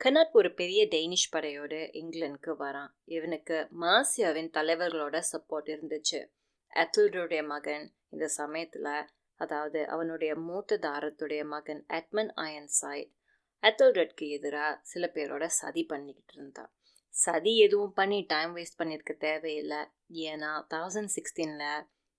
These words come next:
நாற்பத்தெட்டு வயசான எத்தல்ரெட் காலமாகிடுறான்.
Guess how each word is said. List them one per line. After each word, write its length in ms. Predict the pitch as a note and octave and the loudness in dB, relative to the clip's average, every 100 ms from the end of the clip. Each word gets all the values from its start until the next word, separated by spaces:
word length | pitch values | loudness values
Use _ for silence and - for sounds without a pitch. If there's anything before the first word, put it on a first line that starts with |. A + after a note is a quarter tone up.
| - | 4
நாற்பத்தெட்டு 600 | F3 A3 B3 A3 F#3+ D#3+ | 4 6 4 4 0 0
வயசான 760 | D3 D3 D3+ D#3+ D3+ D3+ D#3 - | 2 0 2 0 -2 -4 -4 -4
எத்தல்ரெட் 600 | E3+ - D3 C#3 E3 _ - | -4 -2 -4 -2 -4 _ -6
காலமாகிடுறான். 840 | D3 D3+ D3 C#3 - A2+ A2+ A2+ | -4 -4 -6 -10 -10 -10 -10 -14